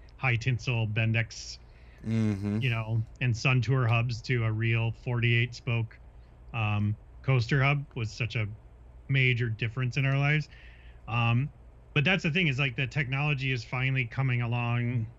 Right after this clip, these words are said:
Speaker 1: it seems like, with, like, that planetary coaster in a way that doesn't make it feel like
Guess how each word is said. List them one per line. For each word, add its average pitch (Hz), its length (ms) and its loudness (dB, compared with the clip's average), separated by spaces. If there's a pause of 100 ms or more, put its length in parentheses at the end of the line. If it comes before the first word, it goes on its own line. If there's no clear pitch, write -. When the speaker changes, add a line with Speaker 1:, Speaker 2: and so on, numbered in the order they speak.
Speaker 1:
it 117 140 0
seems 117 400 2
like, 113 160 0
with, 117 220 -2
like, 135 200 -2
that 123 160 0
planetary 117 500 2
coaster 117 300 -2
in 113 80 4
a 110 40 4
way 117 180 4
that 113 220 2 (1000)
doesn't 165 300 4
make 160 180 2
it 147 80 -2
feel 143 340 -2
like 117 260 -4